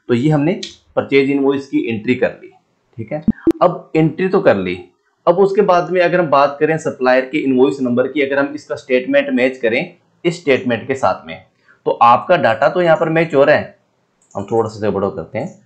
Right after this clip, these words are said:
अब जैसे मान लीजिए छह हजार एक सौ चौंतीस रुपए का पहला invoice है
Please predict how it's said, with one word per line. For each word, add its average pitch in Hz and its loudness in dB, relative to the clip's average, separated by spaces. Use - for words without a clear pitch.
अब 113 -4
जैसे 131 0
मान 131 2
लीजिए 131 0
छह 139 2
हजार 123 4
एक 127 -2
सौ 135 -4
चौंतीस 131 -2
रुपए 123 0
का 139 -2
पहला 113 2
invoice 127 2
है 151 2